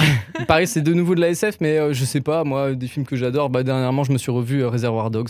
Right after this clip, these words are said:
parce que Tarantino, j'adore. Euh, ça a été une grosse claque quand j'étais ado, et ça l'est toujours en termes de musique, en termes de dialogue. Moi, ça me fait mourir de rire, j'adore cet humour-là. Et puis,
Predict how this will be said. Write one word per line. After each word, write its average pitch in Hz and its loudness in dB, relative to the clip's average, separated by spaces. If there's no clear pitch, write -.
parce - -12
que - -6
Tarantino, 113 -4
j'adore. 113 0
Euh, 107 -4
ça - -2
a - 2
été 123 -2
une 123 0
grosse 120 -2
claque 139 0
quand 135 -2
j'étais 117 0
ado, 131 2
et - -2
ça 127 -2
l'est 117 0
toujours 127 -2
en 127 2
termes 120 0
de 117 0
musique, 131 0
en 117 -6
termes 131 0
de 127 0
dialogue. 131 0
Moi, 123 0
ça 120 -2
me 113 -2
fait - -4
mourir 131 2
de 117 0
rire, 123 0
j'adore 110 -2
cet - -10
humour-là. 120 0
Et 127 -2
puis, 117 -6